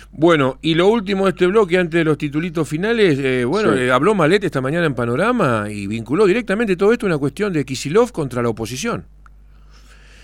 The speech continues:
Speaker 1: Directamente.
Speaker 2: O sea, un tema político, ¿ah?
Speaker 1: Un tema político porque, bueno, hay mucha caja, dijo Malet, en el Club Millista del Sur,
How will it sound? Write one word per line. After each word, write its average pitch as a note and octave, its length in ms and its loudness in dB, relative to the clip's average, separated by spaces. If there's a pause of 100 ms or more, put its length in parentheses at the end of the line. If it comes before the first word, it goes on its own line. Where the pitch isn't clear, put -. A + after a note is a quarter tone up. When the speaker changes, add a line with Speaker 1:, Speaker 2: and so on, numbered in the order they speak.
(140)
Speaker 1:
Directamente. G3 380 2
Speaker 2:
O F#3+ 40 2
sea, G3+ 100 6
un G#3 60 0
tema B3+ 200 4
político, D3+ 560 -2
¿ah? B3 60 -2
Speaker 1:
Un G3+ 80 -6
tema C#4 240 4
político A#3+ 600 2
porque, E3+ 320 0
bueno, F3+ 240 4
hay D#3+ 60 2
mucha G3+ 400 2
caja, A3 340 2
dijo E3 240 0
Malet, D#3+ 380 2
en C#3 80 0
el C3+ 80 -2
Club F#3 160 -2
Millista D#3+ 340 0
del F#3+ 120 0
Sur, D#4 340 4